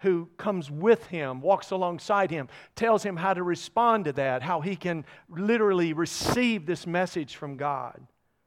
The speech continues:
I'm gonna tell you something. Don't ever underestimate,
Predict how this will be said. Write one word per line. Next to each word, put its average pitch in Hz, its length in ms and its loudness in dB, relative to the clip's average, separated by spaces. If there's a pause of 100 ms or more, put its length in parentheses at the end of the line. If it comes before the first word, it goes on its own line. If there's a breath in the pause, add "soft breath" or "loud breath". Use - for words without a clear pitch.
(500)
I'm 156 80 -14
gonna 160 120 -6
tell 185 180 -4
you 185 120 -4
something. 147 320 -6
Don't 160 200 -4
ever 190 280 2
underestimate, 185 800 -2